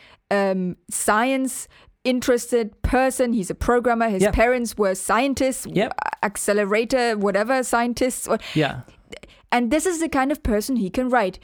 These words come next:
Speaker 1: He can write about this one single character
Speaker 2: Yeah.
Speaker 1: doing the problem solving, which he has done in The Martian.
Speaker 2: Yeah.
Speaker 1: And this is, this
Speaker 2: Here,
Speaker 1: is
Speaker 2: put,
Speaker 1: it.
Speaker 2: put it this way.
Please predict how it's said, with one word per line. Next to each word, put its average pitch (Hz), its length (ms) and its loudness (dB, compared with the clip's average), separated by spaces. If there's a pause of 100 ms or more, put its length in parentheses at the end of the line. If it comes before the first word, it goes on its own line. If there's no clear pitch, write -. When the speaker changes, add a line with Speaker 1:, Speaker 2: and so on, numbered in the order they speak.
Speaker 1:
He 269 100 0
can 254 220 0
write 208 240 2
about 220 320 0 (240)
this 220 260 0
one 214 240 0
single 311 360 0
character 240 420 2
Speaker 2:
Yeah. 311 120 4 (360)
Speaker 1:
doing 285 320 0
the 302 80 2
problem 294 320 0
solving, 202 420 0 (180)
which 330 240 0
he 339 100 2
has 247 260 0
done 208 360 2 (200)
in 233 140 2
The 240 60 2
Martian. 220 440 -2 (160)
Speaker 2:
Yeah. 240 160 2 (100)
Speaker 1:
And 285 180 2
this 320 140 0
is, 330 260 -4 (180)
this 311 140 2
Speaker 2:
Here, 311 80 -2
Speaker 1:
is 277 80 -4
Speaker 2:
put, 247 120 4
Speaker 1:
it. - 100 -8
Speaker 2:
put 285 120 2
it 233 80 -4
this 247 200 0
way. 147 220 0